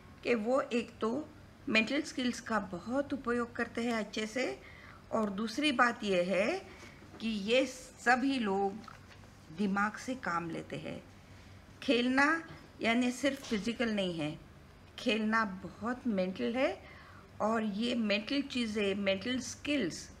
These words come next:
और दिमाग से खेलना, इससे आप बहुत आगे चले जाओगे। क्रिकेट में आजकल देखो तो धोनी थे, वो दिमाग से खेलते थे, सचिन दिमाग से खेलते थे।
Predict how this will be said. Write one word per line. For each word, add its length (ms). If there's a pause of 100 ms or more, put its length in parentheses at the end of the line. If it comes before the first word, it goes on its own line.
(360)
और 160
दिमाग 400
से 180
खेलना, 640 (360)
इससे 500 (540)
आप 300
बहुत 320
आगे 180
चले 280
जाओगे। 440 (580)
क्रिकेट 380
में 120
आजकल 440
देखो 240
तो 120
धोनी 540 (140)
थे, 240 (500)
वो 120
दिमाग 320
से 160
खेलते 360
थे, 160
सचिन 540 (320)
दिमाग 300
से 180
खेलते 400
थे। 180